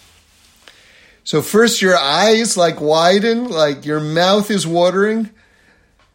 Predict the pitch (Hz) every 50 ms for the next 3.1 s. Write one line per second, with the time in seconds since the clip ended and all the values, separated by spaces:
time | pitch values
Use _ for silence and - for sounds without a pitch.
0 | _ _ _ _ _ _ _ _ _ _ _ _ _ _ _ _ _ _ _ _
1 | - 151 147 151 151 147 143 156 151 139 - - 165 180 180 175 165 156 160 156
2 | 151 160 156 165 175 170 - - - - 196 196 185 165 190 202 190 170 151 139
3 | 135 135